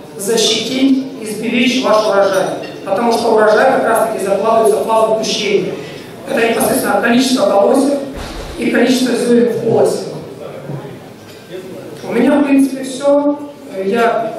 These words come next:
коротко, я вижу, что сегодня все, э, накалённые, все хотят денег, хотят хороших цен. Но по факту я могу вам предложить только снизить затраты и оптимизировать процессы.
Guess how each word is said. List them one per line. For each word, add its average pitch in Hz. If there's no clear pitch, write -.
коротко, 262
я 214
вижу, 208
что -
сегодня 220
все, 226
э, 214
накалённые, 240
все 208
хотят -
денег, 262
хотят 208
хороших 214
цен. 269
Но -
по -
факту -
я 277
могу 262
вам 254
предложить 240
только -
снизить 294
затраты 269
и 233
оптимизировать 240
процессы. 196